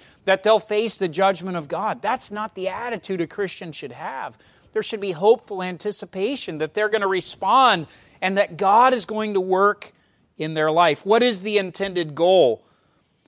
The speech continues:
in our relating to others and in our, this behavior that we have as we are entering into their lives? The goal is in verse twelve, "That ye would walk worthy of God, who hath called you unto his kingdom and glory." Our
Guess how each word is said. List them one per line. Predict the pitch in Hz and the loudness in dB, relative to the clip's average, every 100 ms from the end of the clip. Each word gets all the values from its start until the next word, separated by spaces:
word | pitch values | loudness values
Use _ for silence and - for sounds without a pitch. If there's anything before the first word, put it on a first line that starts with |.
| _ _ _ - | _ _ _ -2
in | 180 196 | 0 4
our | 190 180 | 6 4
relating | 170 165 185 233 226 165 147 | 2 2 4 4 2 -2 -6
to | 175 160 | -6 2
others | 170 196 175 147 131 | 4 4 2 -2 -4
and | 160 | -8
in | 185 220 | -4 2
our, | 208 185 - _ _ - | 4 4 0 _ _ -4
this | 170 - | -4 -4
behavior | 175 165 165 208 226 202 170 | -4 -4 2 4 4 0 0
that | 170 147 | 0 -2
we | 147 | -12
have | 143 170 156 143 | -4 0 2 2
as | 151 165 175 147 | 0 0 -2 -2
we | 170 165 165 | -4 -2 0
are | 156 175 | 0 0
entering | 190 196 185 160 156 | -8 -8 -8 -8 -8
into | 170 175 175 | -10 -10 -8
their | 151 143 | -4 -2
lives? | 139 143 147 160 175 175 - - _ _ _ | 2 2 4 2 -2 -8 -12 -16 _ _ _
The | 160 143 | -8 0
goal | 160 180 190 | 4 4 4
is | 170 156 | 0 -4
in | 143 | -6
verse | 151 143 - | -4 -4 -6
twelve, | 165 156 165 151 | -2 2 2 0
"That | 151 151 - | -4 -4 -6
ye | 156 175 | -12 -8
would | 175 135 | -8 -6
walk | 143 147 147 151 | -2 -2 -2 -8
worthy | 151 151 147 | -8 -8 -6
of | 127 123 | -8 -6
God, | 123 107 85 90 _ _ _ _ _ _ _ _ - | -6 -4 -6 -12 _ _ _ _ _ _ _ _ -6
who | 156 | 0
hath | 147 - | 0 0
called | - 170 175 135 | -2 0 0 -2
you | 123 120 | -8 -8
unto | 127 - | -10 -8
his | 123 117 | -8 -8
kingdom | - 147 127 110 | -14 -16 -14 -14
and | 107 | -16
glory." | 110 117 110 110 139 | -16 -10 -10 -8 -2
Our | 170 | 0